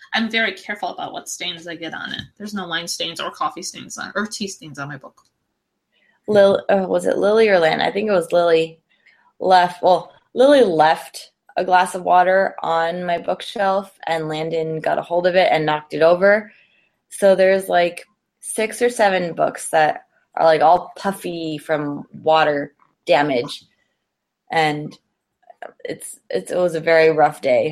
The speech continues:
Speaker 2: when I found that. <laughs>
Speaker 1: Yeah, yeah, I don't blame you.
Speaker 2: Well,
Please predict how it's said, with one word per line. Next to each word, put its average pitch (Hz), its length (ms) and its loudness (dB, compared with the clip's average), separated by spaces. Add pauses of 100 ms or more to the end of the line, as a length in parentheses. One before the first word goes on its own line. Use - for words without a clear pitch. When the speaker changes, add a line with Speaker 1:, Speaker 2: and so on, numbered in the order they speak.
Speaker 2:
when 165 180 -4
I 151 80 -2
found 139 320 -6
that. 92 320 -6
<laughs> - 60 -20 (640)
Speaker 1:
Yeah, 226 220 0 (180)
yeah, 202 220 0
I 202 140 4
don't 190 180 0
blame 175 220 -8
you. 170 160 -12 (2500)
Speaker 2:
Well, 185 600 2